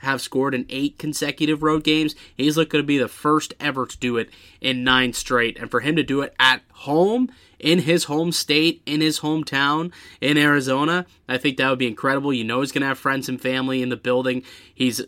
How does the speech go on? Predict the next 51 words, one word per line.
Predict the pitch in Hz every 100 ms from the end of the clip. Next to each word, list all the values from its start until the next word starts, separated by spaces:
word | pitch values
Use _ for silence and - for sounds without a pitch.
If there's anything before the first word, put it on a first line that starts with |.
| -
scored | - - 123 135 147 151 147 -
in, | 135 131 131 131 131 131 127
I |
think | 123 135 123 _
he's | - 101
got | 127 107
four | - 160 175
goals, | 139 135 160 202 202 - -
I | 175
wanna | 185 180
say, | - 170 185
in, | 180 170
in, | 160 165
in, | 160 160 -
in | 156
Arizona. | 160 160 147 156
Like, | 151 131 - - - -
it's | 143
a | 160
guy | 160 156 175 160
who's, | 151 131 -
who's | 139
playing | 123 - 151 151 143
really | 151 135
well | 110 123 139
right | 156 151 131
now, | 147 143
too, | - 143 147 151
up | 143 -
with | 139 135
that | 135 127
top | 147 139 127
line, | 131 139
like | 131 127
I, | 117 113
I | 123
mentioned | 127 139 123 113
earlier. | 127 135 139 147 - - -
I | 180
just | 185 160
think | 139 120
he's | 107
gonna | 104 101
score | - 104 104
tonight. | 98 113 107 107 107
I, | 117 120
there's | 127 131 -
just | 135
so | - - 156 147 143
many | 131 127
reasons | 113 120 117 120 113